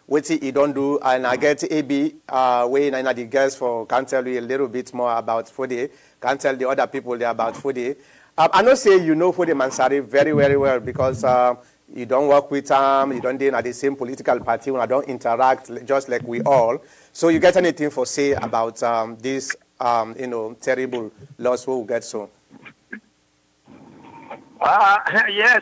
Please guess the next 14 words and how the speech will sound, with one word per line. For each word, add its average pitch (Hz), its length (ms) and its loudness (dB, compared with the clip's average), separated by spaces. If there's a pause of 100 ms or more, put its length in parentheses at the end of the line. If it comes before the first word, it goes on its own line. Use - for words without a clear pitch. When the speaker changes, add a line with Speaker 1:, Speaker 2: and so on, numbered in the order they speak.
(160)
Speaker 2:
uh, 165 220 4
Mankuta, 160 840 2
I 156 220 0
want 185 280 0
to 160 260 -16
say 156 160 -4
hello 156 380 -2
to 147 200 -4
everybody. 143 920 0 (1080)
Um, 127 840 0 (1200)
as 143 120 0 (100)
far 190 360 4
as, 131 120 -10
uh, 123 460 -2